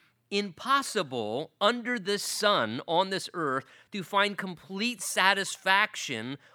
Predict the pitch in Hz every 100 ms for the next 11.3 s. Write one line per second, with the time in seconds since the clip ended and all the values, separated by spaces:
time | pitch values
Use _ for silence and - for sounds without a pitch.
0 | _ 120 120 156 180 202 - 233 180 151
1 | 160 160 160 156 151 135 123 - - 185
2 | 214 202 - 165 156 156 151 _ _ _
3 | _ 127 110 - 151 180 196 180 - 185
4 | 180 185 143 135 131 131 131 131 135 -
5 | - _ 247 294 320 254 220 277 233 208
6 | 185 196 196 185 190 156 208 208 165 165
7 | 160 - 196 214 214 156 151 175 151 147
8 | 120 135 135 113 113 113 - 107 98 -
9 | 147 131 - - 95 _ _ _ _ _
10 | _ 147 175 156 131 170 175 151 135 160
11 | 214 180 -